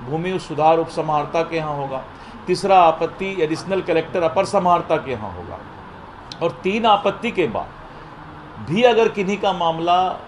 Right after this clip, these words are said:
लग रहा है कि तीन जगह आपत्ति किया हमने, तीनों जगह हमको न्याय नहीं मिला, तो हम लोग अभी सोच रहे हैं कि इस पर एक special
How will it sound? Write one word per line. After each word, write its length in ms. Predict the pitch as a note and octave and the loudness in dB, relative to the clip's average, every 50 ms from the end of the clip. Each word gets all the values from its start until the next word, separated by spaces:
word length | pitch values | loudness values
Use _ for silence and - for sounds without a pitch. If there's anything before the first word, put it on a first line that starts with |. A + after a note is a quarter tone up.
| - - | -10 -4
लग 200 | D3 D#3+ F3 F3+ | 0 0 2 4
रहा 280 | F#3 F3+ E3+ E3 E3 E3 | 6 6 8 8 8 8
है 100 | E3 E3+ | 6 4
कि 140 | - F3 E3 | 2 -2 -6
तीन 300 | - - F3 F3+ F#3 F3 | -6 -4 -4 -4 -2 0
जगह 300 | E3 E3 D#3 F3 F3 E3 | 0 2 4 4 4 4
आपत्ति 380 | D3+ D#3 E3 D3+ - F3 E3+ | 4 2 0 -2 0 -2 -2
किया 280 | D#3+ E3 E3+ E3 D#3 D#3 | -2 0 0 2 2 2
हमने, 320 | D3+ D3+ D3+ D3+ D3+ D3+ - - - - - - | 0 -2 -4 -8 -8 -10 -10 -14 -18 -16 -8 -4
तीनों 280 | F#3 G3 G3+ A3 A3+ | 0 2 4 4 6
जगह 260 | A3 G#3 F#3+ G#3 G3+ F#3+ | 6 6 6 6 4 4
हमको 240 | F#3 D#3+ D3+ F3+ | 4 2 0 -2
न्याय 260 | D#3+ D3+ C#3 C3+ B2+ A#2+ | -2 0 0 -2 -2 -2
नहीं 160 | A2 G#2+ G2 | -4 -6 -10
मिला, 320 | F#2+ G2 F#2+ F#2+ - - - - - - - - - - | -12 -14 -14 -14 -14 -14 -16 -16 -18 -18 -20 -10 -2 2
तो 60 | G#3 | 2
हम 260 | F3 D3 F3 F#3 G3 | 4 4 2 4 6
लोग 120 | G#3+ A#3 A3+ | 6 6 6
अभी 180 | G#3 F3 G#3+ | 6 4 2
सोच 340 | - - - F3 G3 G3+ G3+ | 0 0 2 2 4 4 4
रहे 180 | E3+ D3+ C#3 C3 | 2 2 2 2
हैं 240 | B2+ D3+ G3+ G3 | 0 -2 -4 -4
कि 120 | - F3+ F3+ | -6 -6 -6
इस 120 | - - | -6 -6
पर 200 | - - A3 G3+ | -4 -2 0 2
एक 160 | F#3+ G3 G3 G3 F#3+ | 2 2 2 0 -4
special 540 | - - - - F3+ F3+ F3+ - F#3+ D3 | -6 -4 0 2 2 2 4 4 2 2